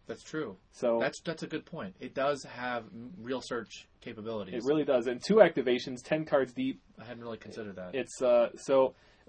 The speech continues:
Speaker 2: but at the same time, you brought up a very good point, which is why not Jace?
Speaker 1: Yeah.
Speaker 2: Jace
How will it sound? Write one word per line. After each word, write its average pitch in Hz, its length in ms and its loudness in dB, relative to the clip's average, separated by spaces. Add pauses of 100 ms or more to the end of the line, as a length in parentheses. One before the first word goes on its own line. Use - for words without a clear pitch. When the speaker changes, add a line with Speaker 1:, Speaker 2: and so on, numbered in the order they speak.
(420)
Speaker 2:
but 165 120 6
at 170 80 6
the 170 80 0
same 208 240 2
time, 147 300 2
you 135 80 -4
brought 139 180 6
up 135 80 2
a 131 60 -6
very 131 200 2
good 113 180 -2 (160)
point, 117 240 -4
which 113 160 -6
is 113 100 -4
why 117 180 0
not 104 220 -6
Jace? - 460 -10 (220)
Speaker 1:
Yeah. 98 240 -8 (160)
Speaker 2:
Jace 151 420 -2